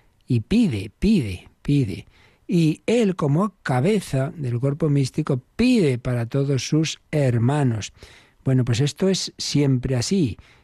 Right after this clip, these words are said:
Eh, el Señor es el que, eh, es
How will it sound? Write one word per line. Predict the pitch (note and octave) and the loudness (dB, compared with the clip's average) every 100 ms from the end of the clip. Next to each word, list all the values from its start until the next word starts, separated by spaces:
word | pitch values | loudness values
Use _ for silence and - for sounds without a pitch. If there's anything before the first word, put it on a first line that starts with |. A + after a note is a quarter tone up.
| _ - | _ -4
Eh, | B2 A#2 A#2 A2+ A#2 A2+ | -2 0 -2 -2 -6 -6
el | C#3+ A2+ | -4 -2
Señor | - A#2+ B2+ D3 C3+ | 0 2 2 2 0
es | C3 - | -2 -2
el | C3+ | -4
que, | C3+ C3 A#2 - _ _ _ | -2 -4 -4 -6 _ _ _
eh, | B2 A2 A#2 A#2+ G#2+ A#2 | -4 -2 -2 -6 -8 -6
es | A2+ C3 - | -2 0 -2